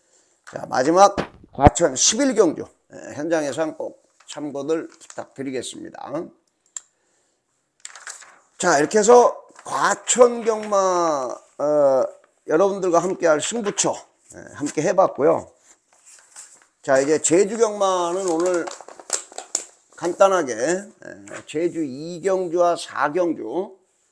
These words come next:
어, 두 개를 선택을 했습니다. 제주 이 경주, 사 경주,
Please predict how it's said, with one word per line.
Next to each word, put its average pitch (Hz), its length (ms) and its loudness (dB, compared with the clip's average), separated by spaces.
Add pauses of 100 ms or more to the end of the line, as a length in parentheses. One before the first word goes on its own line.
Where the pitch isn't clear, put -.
(240)
어, - 40 -20 (260)
두 151 180 -6
개를 170 540 2 (140)
선택을 160 560 -6
했습니다. 151 720 -6
제주 117 260 -12
이 127 220 -12
경주, 151 280 -4
사 156 240 4
경주, 156 340 4